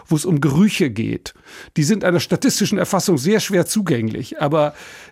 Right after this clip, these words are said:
die Gerüche symbolisieren was. Abstand, Nähe, Gefallen, nicht gefallen,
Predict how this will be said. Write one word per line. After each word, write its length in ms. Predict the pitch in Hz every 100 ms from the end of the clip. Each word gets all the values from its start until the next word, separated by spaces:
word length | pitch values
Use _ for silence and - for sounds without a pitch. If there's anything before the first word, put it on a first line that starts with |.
| -
die 100 | 143
Gerüche 440 | 151 208 208 240
symbolisieren 880 | 131 196 226 180 175 151 277 240 127
was. 220 | - -
Abstand, 720 | - - - - 160 160 156
Nähe, 680 | 151 160 180 170 156 151 160 185
Gefallen, 720 | 143 - 165 160 170 156 151
nicht 220 | 170 190
gefallen, 960 | - - - 147 151 151 147 147 143